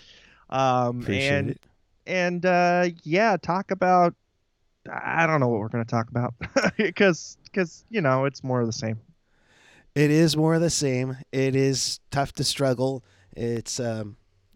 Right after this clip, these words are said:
Speaker 2: tough to swallow, too, for that matter. And I'm not just talking about myself, but, uh, uh, bear with it. At least it's not as croaky as the, as the, <laughs> as the, uh, sound, sounder that <laughs> A J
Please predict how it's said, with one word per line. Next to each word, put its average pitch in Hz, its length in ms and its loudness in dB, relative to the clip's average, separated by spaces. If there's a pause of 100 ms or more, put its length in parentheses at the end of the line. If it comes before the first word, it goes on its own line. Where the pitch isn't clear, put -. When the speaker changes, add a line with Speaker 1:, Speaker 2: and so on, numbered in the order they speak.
(160)
Speaker 2:
tough 160 300 -6
to 120 360 -6 (460)
swallow, 101 460 -10
too, 98 260 -10
for - 240 -18
that 95 160 -16
matter. 98 300 -12 (580)
And - 160 -18 (120)
I'm 117 120 -4
not 113 160 -2
just - 180 -6
talking 113 240 0
about - 140 -8
myself, 107 560 0
but, 107 200 0
uh, 101 260 -8 (440)
uh, 123 240 4
bear 180 260 10
with 170 280 6
it. 180 160 4
At 135 200 0
least 156 220 -2
it's - 160 -6
not 139 140 0
as 131 200 0
croaky 131 640 -2
as 117 220 2
the, 110 340 0
as 110 220 -2
the, 110 180 -6 (180)
<laughs> - 180 -10
as 135 260 2
the, 120 240 -4
uh, 107 100 -6
sound, 123 460 -2 (400)
sounder 127 340 4
that 110 180 4
<laughs> - 40 -10
A 156 180 4
J - 240 2